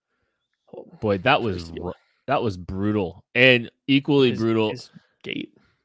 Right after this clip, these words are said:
Speaker 2: he celebrates, he celebrates every run, like, he achieved a
Speaker 1: Oh.
Speaker 2: first down. Like, he's ac-, he's pointing towards the first down marker, then he looks down and he makes sure, he's like, "Oh." I actually kinda like that, though.
Speaker 1: I think
Speaker 2: I'm,
Speaker 1: it's
Speaker 2: I'm kinda,
Speaker 1: great.
Speaker 2: I'm
Speaker 1: I
Speaker 2: kinda here
Speaker 1: love
Speaker 2: for it.
Speaker 1: how
Speaker 2: He
Speaker 1: he
Speaker 2: runs,
Speaker 1: runs.
Speaker 2: he celebrates every run. It's great.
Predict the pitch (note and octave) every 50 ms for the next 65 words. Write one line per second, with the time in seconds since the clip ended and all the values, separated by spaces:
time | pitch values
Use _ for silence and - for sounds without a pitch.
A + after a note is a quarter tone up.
0 | _ _ _ _ _ B2+ E3+ F#3+ - - - B2+ A#2 B2+ C3+ C3+ B2 G2+ A2 G#2
1 | G2+ F#2+ E2+ - - - - - _ _ _ A#2+ C3+ D3 C#3 - C3 C3+ C#3 B2+
2 | C3 B2+ A2+ - A2 G#2 G#2+ G#2 A2+ G#2+ G2 F2+ F2+ F#2+ F#2+ F#2 E2+ D#2+ E2+ -
3 | _ _ _ _ _ _ _ _ _ _ G2+ G2 F#2+ F#2 - _ - G#2 G#2+ G2
4 | - - - G#2+ - - A#2 A2 G#2 A2 G2+ - A#2 G#2+ G2+ - C3 A#2 G2+ G2+
5 | G#2 - F#3+ G3 F#3 - - C3 C#3+ E3+ D3 D#3 F#3 F3 D3 - D#3 F3+ F3 E3
6 | F3+ E3 D#3 F3 F3 E3 D3 D#3 C#3+ - D3 C#3+ D3+ C#3 - D3+ C#3+ C#3 C#3 C#3
7 | C3+ D3+ C#3 C3+ C3 B2+ B2 A#2+ B2 C3 B2 - - B2 - B2+ A#2+ A#2+ A#2+ A#2
8 | A#2 A#2 A2+ A#2 A#2 G2+ - - B2+ A2+ G#2 G#2 G2+ - G#2 F#2 - - _ _
9 | _ _ - E3+ G3 - - C3 - C#3 A#2+ G2+ G2 F#2+ F2+ - _ E2+ - -
10 | _ - - A2+ _ _ _ _ A2+ C#3+ D3 C3 G#2+ A2 A#2 - A#2 B2+ A#2+ F#2
11 | - _ _ _ - C3+ C3+ C3 - D#3 C#3+ B2 A#2 C#3+ D3 C#3+ C#3+ - - -
12 | C3 D3 C#3+ C#3+ C#3+ D3 C#3+ C3+ C3 C#3+ D3 D3 - - D#3+ D3+ D3 C3 C3 B2+
13 | A#2 - - A#2+ A#2 A2 A#2 G#2 G#2+ G2+ F2+ F2 E2+ - - G2+ F2+ -